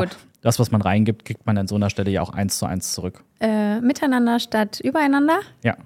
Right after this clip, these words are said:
Speaker 1: Und, äh, eigene Privilegien hinterfragen, beziehungsweise denen sich eben bewusst werden und sie dann nutzen. Und, äh, mein Buch lesen. Und <laughs> ähm, ich freue mich total auch auf Feedback, ne? Also hat das was angestoßen? Was hat dir vielleicht gefehlt?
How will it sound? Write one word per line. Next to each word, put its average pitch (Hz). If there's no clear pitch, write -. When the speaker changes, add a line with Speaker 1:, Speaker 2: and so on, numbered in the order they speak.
Speaker 1:
Und, 226
äh, 208
eigene 226
Privilegien 226
hinterfragen, 233
beziehungsweise 214
denen 202
sich 202
eben 202
bewusst 226
werden 226
und 208
sie 202
dann 190
nutzen. 233
Und, 202
äh, 196
mein 196
Buch 285
lesen. 349
Und 233
<laughs> -
ähm, 240
ich 247
freue 247
mich 285
total 254
auch 247
auf 240
Feedback, 202
ne? 226
Also 214
hat 220
das 220
was 208
angestoßen? 208
Was 202
hat 226
dir 196
vielleicht 196
gefehlt? 202